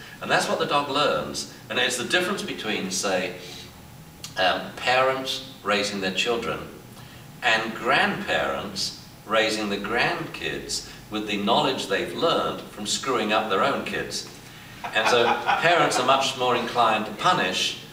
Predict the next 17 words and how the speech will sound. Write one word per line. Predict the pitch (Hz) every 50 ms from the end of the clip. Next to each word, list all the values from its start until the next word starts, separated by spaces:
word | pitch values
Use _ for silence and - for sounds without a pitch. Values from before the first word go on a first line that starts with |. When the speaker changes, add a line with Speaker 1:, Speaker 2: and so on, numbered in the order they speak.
| - - - - - -
Speaker 1:
whereas | - 120 120 117 117 117 - - - -
grandparents, | - 120 107 107 107 - - - - - - - - 76 80 - - - - -
like | - - - -
kindergarten | - 151 151 165 - - - 143 - - - - - - - - -
teachers, | - - - - - 175 - - - - -
Speaker 2:
Mm-hmm. | -
Speaker 1:
are | - - -
calmer, | - - 78 78 78 78 - - - - - - - - -
Speaker 2:
Mm-hmm. | 160 175 -
Speaker 1:
and | 113 117
they | 117 117
just | 117 120 117 - -
say, | 123 120 -
"Right, | - 104 - 165 160 -
let's | 165 - - - -
sit | - - - - -
down." | - - 175 - - -